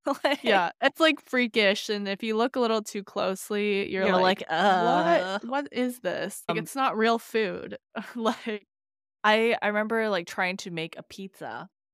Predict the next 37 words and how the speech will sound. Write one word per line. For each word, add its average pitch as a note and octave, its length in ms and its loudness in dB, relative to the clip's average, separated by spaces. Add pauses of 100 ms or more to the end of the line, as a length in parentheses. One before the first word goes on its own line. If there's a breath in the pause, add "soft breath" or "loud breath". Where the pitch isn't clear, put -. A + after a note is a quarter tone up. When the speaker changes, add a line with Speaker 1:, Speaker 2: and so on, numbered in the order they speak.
(140)
Speaker 1:
I G#3+ 80 -2
still C4+ 220 0
have B3+ 80 -2
not F#3+ 220 2
gotten E3 280 -2
the D3 240 -6 (260)
ab-, D#3+ 240 -6
abil-, E3 320 -4
like, E3+ 180 0
I, E3+ 280 0
I've F#3 140 0
tried F3 260 0
m-, E3+ 140 -6
trying D#3+ 380 -8
to E3 200 -6
generate D#3 460 -8
pizza F#3+ 580 2
Speaker 2:
Uh-huh. F#3+ 380 4 (100)
Speaker 1:
so F#3 220 0
many G#3 140 -4
times, E3 300 0
I've D#3+ 140 -4
not D#3 240 0
been E3 140 -6
able D#3+ 180 -8
to - 100 -18
get D#3+ 120 -6
it D3 140 -8
right, D3+ 340 -6 (200)
but - 140 2 (180)
pizza, B3+ 840 2 (220)
like, F3 380 0
it G3 200 -4
turns G#3+ 300 -2
out B3 200 -2
so E3+ 880 2 (420)
scary D#3+ 920 -4